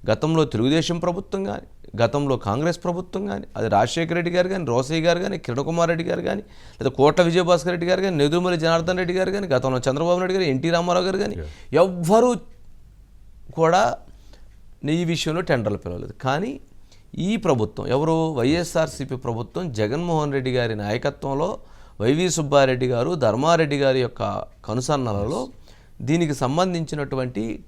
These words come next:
Speaker 1: టెండర్స్ని పిలిచారు. పిలిస్తే నందిని కంటే నాలుగు వందల రూపాయలకి నందిని ఇస్తుంటే, మూడు వందల ఇరవై రూపాయలకి
Speaker 2: యా.
Speaker 1: టెండర్స్ని ఖరారు చేసి ఐదుగురికి ఇచ్చారు.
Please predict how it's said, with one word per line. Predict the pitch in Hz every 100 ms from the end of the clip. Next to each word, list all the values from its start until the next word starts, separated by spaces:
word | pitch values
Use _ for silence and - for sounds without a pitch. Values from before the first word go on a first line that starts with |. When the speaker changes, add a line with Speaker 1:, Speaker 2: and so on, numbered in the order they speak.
| -
Speaker 1:
టెండర్స్ని | 131 170 165 - 190
పిలిచారు. | 135 107 104 92 - - - - - - - 151
పిలిస్తే | 175 170 - 156 117 - -
నందిని | 123 135 180 196 190 180 170 - - - - - - - - - - -
కంటే | 135 139 202
నాలుగు | 180 139 147
వందల | 139 165
రూపాయలకి | 165 156 151 143 131
నందిని | 107 127 147
ఇస్తుంటే, | 131 - 113 113 110 - - - - - -
మూడు | 135 185 196
వందల | 175 156 147 175 208 -
ఇరవై | 127 147 151 139
రూపాయలకి | 120 107 160 127 110 147 262 - -
Speaker 2:
యా. | 80 71 - - - -
Speaker 1:
టెండర్స్ని | 175 175 165 190
ఖరారు | - 143 143 131
చేసి | 123 120 - 202 -
ఐదుగురికి | 151 190 196 180 156 117
ఇచ్చారు. | - 139 101